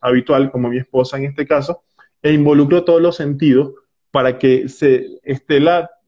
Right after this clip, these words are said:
casi que la mayor bioquímica presente en ese momento que estoy creando, en esa escena. Entonces, ese, ese es el, el, el, el, ¿cómo se llama? El tercer paso es crear esta escena futura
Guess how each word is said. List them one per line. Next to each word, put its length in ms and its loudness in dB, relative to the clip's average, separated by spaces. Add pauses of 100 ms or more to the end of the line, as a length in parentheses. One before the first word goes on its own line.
(100)
casi 260 -6
que 100 -2
la 120 2
mayor 320 0
bioquímica 720 -4 (460)
presente 720 -4 (180)
en 160 -14
ese 220 -12
momento 420 -10
que 80 -20
estoy 160 -20
creando, 340 -2
en 80 -10
esa 140 -14
escena. 340 -10 (420)
Entonces, 380 0
ese, 480 -2
ese 240 -2
es 80 -2
el, 240 0
el, 260 0
el, 260 0
el, 560 -2 (460)
¿cómo 160 -2
se 120 -2
llama? 260 -2
El 160 2
tercer 420 0
paso 420 -4 (300)
es 180 -6
crear 300 2
esta 220 -4
escena 480 -6
futura 520 -2